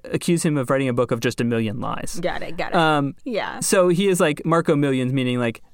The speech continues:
Speaker 1: Marco the liar.
Speaker 2: Mm.
Speaker 1: All of this stuff is lies. But what that also means is that, like, anything that he was saying that was, like, actually in some way related to the truth, like, "Oh, here they have this thing called paper currency.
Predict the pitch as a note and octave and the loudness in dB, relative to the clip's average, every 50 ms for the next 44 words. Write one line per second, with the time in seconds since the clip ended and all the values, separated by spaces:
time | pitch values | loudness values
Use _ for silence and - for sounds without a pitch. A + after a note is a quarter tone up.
0 | - _ - D3 D3+ D3 - D#3 C#3 - A#2 G#2+ G#2+ G2+ G2+ - G#2 - - C#3+ | -18 _ -2 0 0 2 2 2 2 2 2 2 2 0 0 -2 -4 -4 -6 -6
1 | C4 A#3 A3+ A3+ A3 G#3 G3 F3+ - G#3 G3+ G3+ F#3 E3+ D#3+ D3 D3+ - - D3 | -6 -4 -4 -4 -4 -6 -6 -2 0 2 4 4 4 2 2 0 -2 0 0 -2
2 | C3 B2 B2 A#2 C3+ A#2+ A#2 A2 G2 - - - - G3+ G#3 G#3+ G#3 F3+ G3+ F#3+ | 0 0 -2 -2 0 -2 -2 -2 -4 -6 -8 -4 -2 0 0 0 0 2 2 2
3 | G3 A3+ C#4 F4 - - E3 C#3+ C3+ C3 B2+ B2+ B2+ C3 - - D3+ C#3 D#3+ D#3 | 2 2 2 0 2 0 2 2 2 0 0 0 -2 -4 -2 -2 -2 0 0 0
4 | D#3+ E3+ E3 D3 C#3+ - - - F#3 A3 A#3 C4 B3+ A3+ A#3+ A3 F#3+ E3+ - - | 2 0 0 0 -2 -2 -2 -2 0 0 0 0 0 0 0 0 0 0 0 0
5 | - F3+ F3 D#3+ D3 - - D3 C3+ C3+ C#3+ C#3 - C3+ B2+ C#3 B2 - - - | 0 0 2 2 0 0 0 0 2 2 0 0 0 0 0 0 -2 -2 -2 -2
6 | D3 D3+ D#3 - - F3 D3+ C#3 C#3 - D3+ D3+ D3 C3+ B2+ A#2+ A#2 A#2+ A#2+ B2+ | -2 -2 0 0 0 0 0 0 0 0 0 0 0 0 0 2 2 2 2 0
7 | C#3 C#3 B2+ - - C3+ B2 B2+ A#2 - - B2 B2 D3+ G3 G#2+ - - - - | 0 -2 -2 -2 -2 -2 -2 -2 -4 -2 -2 -2 0 0 -2 -2 -6 -10 -18 -20
8 | - - - - - F3+ E3 D#3+ - A3+ G#3+ D3 B2 - - F#3 G3 - D#3 D#3 | -20 -20 -12 -2 0 0 2 2 2 2 2 2 0 0 0 -2 0 0 0 0
9 | D#3+ E3 D#3+ D#3 C3+ - E3 D#3 D3 D#3 C#3 B2 - D#3 C#3+ - E3 C#3+ - - | 2 2 0 0 0 0 0 0 2 0 -2 0 0 -2 0 0 -2 -2 0 0
10 | G3+ A3 G#3 F3 - A2 - | 0 0 0 0 -2 -4 -6